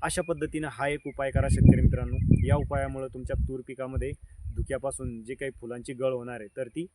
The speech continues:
बऱ्यापैकी त्या ठिकाणी होणार नाही. त्यानंतर शेतकरी मित्रांनो बरेच असे काही बुरशीनाशकं सुद्धा मार्केटमध्ये आहे, बुरशीनाशकाचा सुद्धा अशा वेळेस तुम्ही फवारण्या करू शकता.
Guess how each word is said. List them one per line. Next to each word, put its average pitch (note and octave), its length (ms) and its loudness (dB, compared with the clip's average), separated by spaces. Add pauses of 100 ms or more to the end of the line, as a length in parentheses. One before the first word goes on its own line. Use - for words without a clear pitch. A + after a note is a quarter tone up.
(100)
बऱ्यापैकी B2 480 -4
त्या B2 140 -6
ठिकाणी B2 260 -8
होणार C#3 340 -6
नाही. - 680 -12
त्यानंतर F#3 320 6
शेतकरी - 280 6
मित्रांनो - 420 6
बरेच - 320 12
असे - 200 10
काही D#3+ 260 2
बुरशीनाशकं - 680 4
सुद्धा - 260 2
मार्केटमध्ये - 560 8
आहे, - 200 8
बुरशीनाशकाचा - 760 10
सुद्धा - 280 2
अशा - 180 2
वेळेस - 240 0
तुम्ही C3+ 200 -6 (140)
फवारण्या B2+ 340 -4 (300)
करू D#3+ 120 -6
शकता. - 340 -12